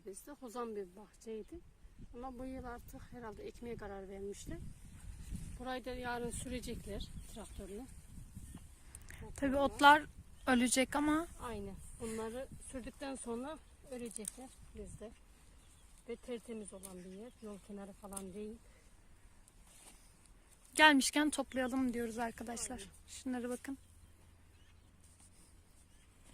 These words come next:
Speaker 2: Gerçi ben kameraman olarak devam ediyorum hayatıma.
Speaker 1: Kökünden gelen bir bitki. Tohumu da oluyor.
Speaker 2: Tohumu da var. Kızıl,
Speaker 1: Mutlaka.
Speaker 2: kiremit rengi tohumu
Speaker 1: Evet,
Speaker 2: da var.
Speaker 1: ama tohumundan da oluyordur mutlaka.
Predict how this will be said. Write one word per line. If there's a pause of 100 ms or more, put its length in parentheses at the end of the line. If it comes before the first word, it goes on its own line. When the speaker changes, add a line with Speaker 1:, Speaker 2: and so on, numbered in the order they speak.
(500)
Speaker 2:
Gerçi
ben
kameraman
olarak
devam
ediyorum
hayatıma. (680)
Speaker 1:
Kökünden
gelen
bir
bitki.
Tohumu
da
oluyor. (140)
Speaker 2:
Tohumu
da
var. (100)
Kızıl,
Speaker 1:
Mutlaka. (120)
Speaker 2:
kiremit
rengi
tohumu
Speaker 1:
Evet,
Speaker 2:
da
var.
Speaker 1:
ama
tohumundan
da
oluyordur
mutlaka.